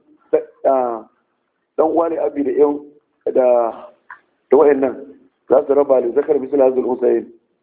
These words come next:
Ko? Uktaini li ab da kuma uktul li ab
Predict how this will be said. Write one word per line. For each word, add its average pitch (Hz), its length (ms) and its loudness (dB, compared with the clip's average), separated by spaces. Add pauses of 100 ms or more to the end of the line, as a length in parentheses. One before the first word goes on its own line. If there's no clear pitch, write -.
(380)
Ko? 156 300 0 (1300)
Uktaini 156 460 0
li 127 80 -4
ab - 240 -2 (640)
da 120 80 -6
kuma 139 180 -2
uktul - 380 -4
li - 100 0
ab 131 160 2